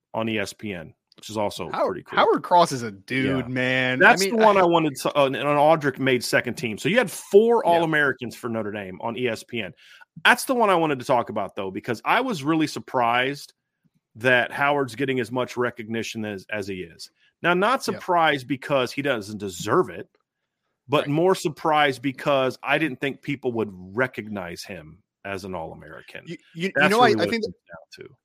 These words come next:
Speaker 2: I think the good thing about Howard, and maybe why it's been a little bit more recognizable, is that I feel like Howard Cross had some of his best games in the most watched games of the year for Notre
Speaker 1: Yeah.
Speaker 2: Dame. You know, like,
Speaker 1: Yes.
Speaker 2: everyone watched that Duke game. They saw that.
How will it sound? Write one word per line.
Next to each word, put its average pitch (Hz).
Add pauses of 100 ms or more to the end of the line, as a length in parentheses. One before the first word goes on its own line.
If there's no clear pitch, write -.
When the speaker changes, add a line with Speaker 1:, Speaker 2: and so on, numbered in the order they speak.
(140)
Speaker 2:
I 180
think 247
the 226
good 202
thing 208
about 180
Howard, 190
and 143
maybe 160
why 160
it's 156
been 160
a 147
little 147
bit 160
more 160
recognizable, 165
is 135
that 147
I 147
feel 202
like 190
Howard 170
Cross 160
had 131
some -
of 139
his 127
best 139
games 156
in 131
the 127 (100)
most 139
watched -
games 127
of 117
the 117
year 113
for 110
Notre 104
Speaker 1:
Yeah. 98
Speaker 2:
Dame. - (100)
You 123
know, 131
like, 135 (180)
Speaker 1:
Yes. 98
Speaker 2:
everyone 196
watched 180
that 123
Duke 113
game. 101
They 131
saw 123
that. 104